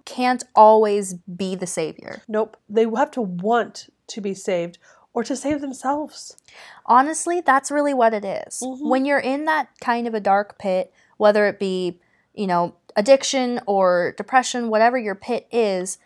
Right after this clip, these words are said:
Speaker 1: you have to be the one to say, "I'm gonna crawl my way out of this and find myself real help."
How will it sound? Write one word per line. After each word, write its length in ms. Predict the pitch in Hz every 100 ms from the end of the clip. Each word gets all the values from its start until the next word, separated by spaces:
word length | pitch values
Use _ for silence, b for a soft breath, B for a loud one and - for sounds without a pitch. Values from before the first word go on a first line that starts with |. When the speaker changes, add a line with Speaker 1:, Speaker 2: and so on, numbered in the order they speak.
| _ -
Speaker 1:
you 180 | 262 277
have 260 | 285 311
to 100 | -
be 180 | 320 262
the 140 | 247 233
one 280 | 214 214
to 100 | 214
say, 380 | 202 208 190 - _ -
"I'm 420 | 254 285 302 302
gonna 260 | 277 254 240
crawl 280 | 247 220
my 160 | 226 220
way 200 | 208 196 196
out 160 | 208
of 120 | 202
this 140 | 185 185
and 260 | 196 196 -
find 340 | 214 226 220
myself 840 | 202 196 196 - 208 190 185 - _ _ _ _ 190
real 340 | 185 214 202
help." 320 | 175 - -